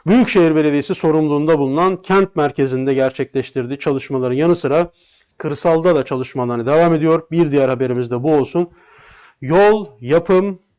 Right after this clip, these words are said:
bakım ve onarım dairesi ekipleri bu yıl boyunca yüz elli dokuz cadde ve sokakta kırk bir bin ton asfalt yaklaşık kullandı. Yollarda bakım ve onarım gerçekleştirdi. Bakın on dört ilçede,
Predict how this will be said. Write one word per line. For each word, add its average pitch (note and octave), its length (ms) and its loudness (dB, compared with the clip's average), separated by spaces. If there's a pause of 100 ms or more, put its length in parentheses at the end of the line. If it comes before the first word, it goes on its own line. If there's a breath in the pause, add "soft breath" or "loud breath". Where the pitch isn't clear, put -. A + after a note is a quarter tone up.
(840)
bakım D#3 400 0
ve E3+ 60 0
onarım F3+ 440 4
dairesi C#3+ 420 2
ekipleri C3+ 640 -2 (400 soft breath)
bu D#3+ 180 2
yıl D#3+ 320 4
boyunca C#3 480 2
yüz C3+ 260 -4
elli E3+ 220 2
dokuz F3 300 0
cadde D3 320 0
ve C3+ 60 0
sokakta D#3 640 -4 (400 soft breath)
kırk - 300 -8
bir G#3 200 4
bin D#3 160 0
ton C#3+ 160 -2
asfalt C3 440 -4
yaklaşık B2 480 -6
kullandı. C#3+ 420 -2
Yollarda C#3 540 0
bakım D#3+ 280 0
ve D3+ 60 0
onarım C#3 300 0
gerçekleştirdi. C3 960 -2 (580 loud breath)
Bakın D#3+ 420 -2
on F3 260 2
dört D3+ 220 2
ilçede, D3+ 580 -2